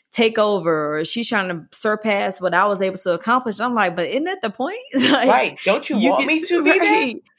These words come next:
Speaker 1: Exactly. Like, I'm gonna thank you in my thank you speech. <laughs> Like,
Speaker 2: Exactly.
Speaker 1: chill.
Speaker 2: You got me to where I need to be.
Speaker 1: Exactly. Exactly. And at the end of the day, someone helped you get where you are. People need people. So, you know, I, I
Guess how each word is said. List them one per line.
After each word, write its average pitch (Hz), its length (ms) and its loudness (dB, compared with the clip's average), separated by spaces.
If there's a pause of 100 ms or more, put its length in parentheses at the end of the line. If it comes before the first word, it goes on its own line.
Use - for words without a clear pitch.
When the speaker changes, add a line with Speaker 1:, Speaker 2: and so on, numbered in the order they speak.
(140)
Speaker 1:
Exactly. 269 720 0
Like, 233 140 -2
I'm 285 80 0
gonna 302 120 -4
thank 294 260 -4
you 294 140 -4
in 277 80 -4
my 269 180 0
thank 262 200 -6
you 262 140 -4
speech. 285 400 -4
<laughs> - 40 -18
Like, 262 280 2
Speaker 2:
Exactly. 427 460 0
Speaker 1:
chill. 214 580 2
Speaker 2:
You 185 60 -4
got 240 240 2
me 240 140 -10
to 233 160 -12
where 190 240 -2
I 196 180 0
need 185 220 -10
to - 160 -14
be. 185 420 -14
Speaker 1:
Exactly. 156 920 -6
Exactly. 175 380 0
And 208 120 2
at 220 100 0
the 214 60 0
end 220 200 0
of 185 80 0
the 175 60 -4
day, 202 200 2
someone 202 420 -2
helped 220 440 -2
you 190 120 -4
get 170 280 -2
where 170 120 -2
you 175 260 -2
are. 156 60 2
People 202 280 -6
need 175 300 -6
people. - 540 -12 (380)
So, 175 420 2
you 202 180 -2
know, 202 240 -2
I, 202 320 2 (140)
I - 20 -4